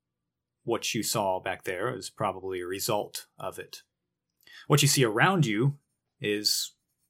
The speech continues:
a good thing. What was back there was a bad thing. Both parts of the same spirit.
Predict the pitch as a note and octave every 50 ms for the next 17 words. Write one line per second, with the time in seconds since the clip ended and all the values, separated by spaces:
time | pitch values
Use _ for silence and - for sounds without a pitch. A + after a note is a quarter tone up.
0 | _ _ _ - - - - B3 F#3+ C#3+ - - E2+ - - _ _ _ _ _
1 | _ _ _ _ _ _ _ _ _ _ _ _ _ _ _ _ _ _ _ _
2 | _ _ _ _ D3 G2 G2 F#2+ G2 F#2 - G2+ F#2 - - G2+ F#2 G2 A2+ B2
3 | A2+ G#2+ G#2+ G2 - - - - _ _ _ _ _ _ _ _ _ _ _ _
4 | - - - C#3 C#3 B2 G#2 - - E2+ D2+ - - - F3+ F3+ D3+ C#3+ - -
5 | - - C#3+ A#2+ - - - - - - _ _ _ _ _ _ _ _ A#2+ G#2+
6 | G#2 G#2 - - - A2 G2+ F#2+ F2+ - - - D#3 C#3+ G#2+ F#2 - - -